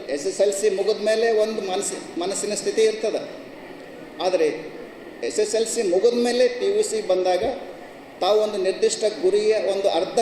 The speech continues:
ಭಾಗಕ್ಕೆ ತಾವೆಲ್ಲರೂ ಬಂದಿದ್ದೀರಿ. ಅಂದರೆ ವಿಜ್ಞಾನದ ಒಂದು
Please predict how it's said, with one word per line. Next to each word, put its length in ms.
ಭಾಗಕ್ಕೆ 400
ತಾವೆಲ್ಲರೂ 500
ಬಂದಿದ್ದೀರಿ. 500
ಅಂದರೆ 300
ವಿಜ್ಞಾನದ 500
ಒಂದು 420